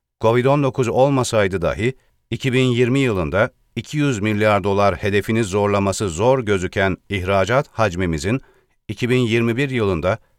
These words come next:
iki yüz milyar dolar hedefine dolu dizgin koşuyor olması, Türkiye'nin ihracat esnekliğinin ne kadar yüksek olduğunun da ötesinde,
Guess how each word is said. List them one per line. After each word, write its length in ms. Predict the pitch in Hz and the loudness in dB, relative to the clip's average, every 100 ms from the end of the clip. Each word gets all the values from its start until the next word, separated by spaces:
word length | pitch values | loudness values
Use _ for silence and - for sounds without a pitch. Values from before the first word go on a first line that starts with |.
| _ | _
iki 220 | - - 156 | -10 -6 -2
yüz 180 | 143 | -2
milyar 420 | 113 113 107 101 98 | 0 0 2 2 2
dolar 320 | 98 98 80 | 0 0 0
hedefine 500 | 98 101 110 113 90 | -2 -2 0 -2 0
dolu 240 | 98 139 | 0 0
dizgin 360 | 135 104 101 95 | -2 -4 -4 -4
koşuyor 420 | 101 92 113 95 | -4 -4 0 0
olması, 480 | 85 78 71 110 131 _ _ _ - | 0 -2 -4 -4 -6 _ _ _ -4
Türkiye'nin 680 | 147 135 98 87 120 139 - | -4 0 0 2 0 -2 -6
ihracat 640 | 107 87 92 98 127 135 - | -6 0 2 2 2 0 -2
esnekliğinin 760 | 110 - 107 98 107 104 123 131 | -4 -2 -4 -2 -2 0 2 0
ne 80 | |
kadar 300 | 139 123 117 | 0 0 0
yüksek 420 | 113 101 - 139 113 | 0 -4 -4 -2 0
olduğunun 520 | 107 101 107 131 127 | 0 0 0 0 2
da 160 | 95 | 0
ötesinde, 640 | 87 - 85 - 76 87 | -2 -4 -6 -6 -6 -4